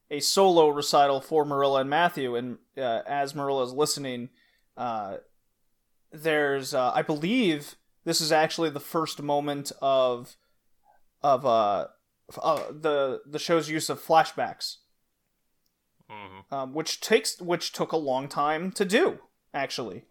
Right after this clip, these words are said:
Speaker 1: And Marilla's, a-, as, as the flashback's going on, it puts it in perspective that Marilla herself is kind of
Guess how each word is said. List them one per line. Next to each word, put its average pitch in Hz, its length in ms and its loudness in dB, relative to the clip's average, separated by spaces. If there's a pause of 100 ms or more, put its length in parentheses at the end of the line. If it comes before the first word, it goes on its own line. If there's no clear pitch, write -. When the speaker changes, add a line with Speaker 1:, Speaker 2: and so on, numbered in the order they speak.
(920)
Speaker 1:
And 147 400 -2
Marilla's, 170 800 6
a-, - 40 -8 (160)
as, 175 280 4
as 208 260 4
the 202 80 2
flashback's 185 520 4
going 160 260 -2
on, 151 260 4
it 139 160 -4
puts 170 220 -4
it 160 60 -6
in 156 60 -6
perspective 139 560 -4
that 127 240 -2
Marilla 139 440 0
herself 131 520 -2
is 117 200 -6
kind 127 240 -6
of 113 160 -10